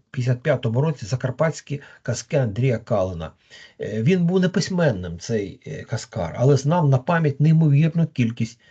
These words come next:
сюжетів. Тут і «Дванадцять братів», «Залізноноса Інжі Баба», «Таємниця Скляної гори», «Золоте дерево».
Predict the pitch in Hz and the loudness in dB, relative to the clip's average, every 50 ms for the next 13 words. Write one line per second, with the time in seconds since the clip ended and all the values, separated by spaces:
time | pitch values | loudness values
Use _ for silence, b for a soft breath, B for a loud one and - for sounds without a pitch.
0 | b b b - - 147 135 139 135 110 98 - - - - 190 175 - - 85 | b b b -2 0 0 2 4 2 2 2 -2 -8 -8 -6 -6 -4 -4 -4 -4
1 | 92 113 120 113 107 - - - 92 92 110 123 123 - - 180 170 147 139 B | -2 -2 -2 -2 -2 -4 -8 -10 -8 -4 -4 -6 -6 -4 -2 -2 -2 -2 -2 B
2 | B B B B - 95 139 135 143 131 135 147 147 156 170 147 - - - - | B B B B 0 2 4 4 6 6 6 4 4 4 2 2 0 0 -4 -2
3 | 135 117 107 92 98 98 92 117 156 170 160 143 120 120 113 110 - 147 151 160 | -2 -2 -2 -4 -6 -8 -2 0 2 4 4 4 2 2 -2 0 2 2 2 2
4 | 131 117 104 - - - - - - 123 117 120 123 110 98 90 92 113 120 151 | 0 -2 -6 -10 -14 -18 -18 -8 -6 -4 -4 -2 -4 -4 -4 -4 -4 -2 -2 -2
5 | 160 147 - B B B B B - 87 104 139 139 123 - 139 107 87 110 143 | -2 -2 -4 B B B B B -4 0 2 4 4 4 2 0 0 4 4 4
6 | 165 156 143 135 127 127 120 | 4 4 2 0 -2 -4 -8